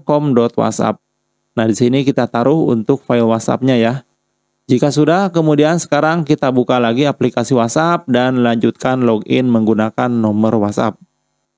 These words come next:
Oke, sudah berhasil login. Kemudian kita cari untuk cadangan backup-nya.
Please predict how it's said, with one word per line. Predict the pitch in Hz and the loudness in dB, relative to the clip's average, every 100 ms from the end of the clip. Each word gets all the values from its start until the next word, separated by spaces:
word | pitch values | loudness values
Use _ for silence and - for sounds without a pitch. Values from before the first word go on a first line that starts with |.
| _ | _
Oke, | 110 110 139 180 | -4 0 0 0
sudah | - 123 110 | 0 0 0
berhasil | 113 123 107 123 | 0 -2 0 2
login. | 117 110 147 180 196 | 0 0 0 2 0
Kemudian | 170 127 131 127 139 147 | 0 0 2 2 0 0
kita | 135 - 123 | -2 -2 -2
cari | 123 127 | 0 0
untuk | 143 123 117 - 117 - | 0 0 0 0 -2 -2
cadangan | 123 113 113 | -2 0 0
backup-nya. | 110 107 120 117 151 214 | 0 0 -2 0 2 0